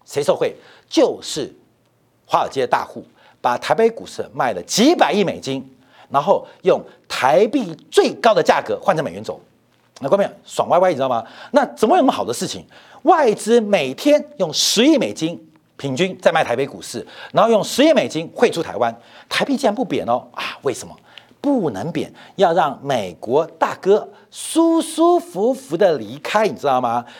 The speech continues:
有吃有玩，还带伴手礼走。好，观众朋友，那外资的卖超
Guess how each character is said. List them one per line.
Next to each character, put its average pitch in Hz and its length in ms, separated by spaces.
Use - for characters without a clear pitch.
有 147 380
吃 311 500
有 139 220
玩， 101 400
还 127 340
带 160 360
伴 190 240
手 113 380
礼 120 180
走。 - 180
好， 143 140
观 208 180
众 202 80
朋 - 40
友， - 80
那 175 80
外 226 220
资 - 180
的 190 120
卖 196 180
超 175 240